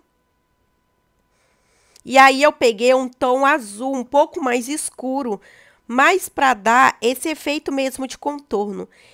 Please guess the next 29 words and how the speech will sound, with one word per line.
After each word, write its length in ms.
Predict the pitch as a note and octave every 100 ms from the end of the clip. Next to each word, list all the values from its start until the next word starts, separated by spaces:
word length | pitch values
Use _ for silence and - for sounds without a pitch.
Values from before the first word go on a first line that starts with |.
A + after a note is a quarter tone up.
| _ -
Eu 160 | A#3+
acho 240 | B3+ - -
que 100 | C#4
ficou 240 | - C4
bem 220 | G#3 C#4
legal. 460 | E4+ C4 F3+ D#3 E3 _ _ _ _ _
E 120 | C4
se 100 | C#4+
eu 60 | F4
colocasse 520 | E4+ D4 D4 B3 C4+
o 40 | B3+
mesmo 360 | C4+ D#4 D4
tom 220 | C#4 A3+
de 140 | G#3+ G3+
azul, 480 | F#3+ F#3 B3 C4+ A#3
ia 120 | A#3
ficar 300 | - - A3
muito 160 | A#3
esquisito, 480 | - C#4 C4 G#3+ -
eu 120 | G#3
acho. 280 | F#3+ E3+ -
Então, 260 | F#3+ G#3+ A3
esse 200 | A3+ B3+
tom 260 | - G#3
mais 300 | G3 G3 F#3+
escuro 680 | F#3 - - B3 B3+ G3 F#3+ _ _ _ _ _
deu 200 | G3 A#3
uma 200 | B3 B3
quebrada. 720 | B3+ C#4+ B3 G#3 F#3 F3 F3+